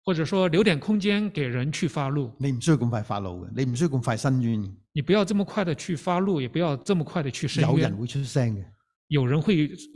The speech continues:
Speaker 1: 發聲的。
Speaker 2: 我哋要，有時要等候一下。
Speaker 1: 我們要等候。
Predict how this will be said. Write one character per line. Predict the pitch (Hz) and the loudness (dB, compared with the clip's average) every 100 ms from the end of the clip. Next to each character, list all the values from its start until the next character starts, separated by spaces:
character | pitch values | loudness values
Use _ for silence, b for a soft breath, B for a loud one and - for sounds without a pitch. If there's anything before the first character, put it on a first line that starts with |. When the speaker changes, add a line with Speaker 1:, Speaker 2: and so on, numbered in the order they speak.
| 135 | -4
Speaker 1:
發 | 160 | -4
聲 | 131 170 156 | -2 -2 -2
的。 | 131 | -4
Speaker 2:
我 | 117 110 | -4 -4
哋 | |
要， | 107 113 117 110 | -4 -4 -4 -6
有 | |
時 | 110 101 | -6 -8
要 | 101 | -10
等 | 92 101 | -8 -6
候 | 110 95 | -6 -8
一 | 104 | -10
下。 | 98 85 80 _ - | -10 -12 -16 _ -8
Speaker 1:
我 | |
們 | 123 139 | -2 0
要 | 147 131 - _ _ _ | -2 -4 -8 _ _ _
等 | - 120 | -6 -6
候。 | 107 175 | -2 -2